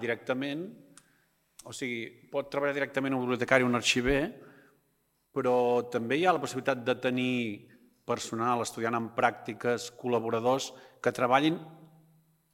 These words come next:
amb una tutela directa. Nosaltres sempre tenim estudiants en pràctiques, però que estan a tre-,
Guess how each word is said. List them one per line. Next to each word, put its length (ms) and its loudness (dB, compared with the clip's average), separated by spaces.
amb 160 -2
una 160 4
tutela 440 4
directa. 460 -4
Nosaltres 500 0
sempre 360 0
tenim 520 -6
estudiants 380 -8
en 100 -8
pràctiques, 600 -2
però 140 2
que 100 -2
estan 280 -2
a 40 -12
tre-, 200 -2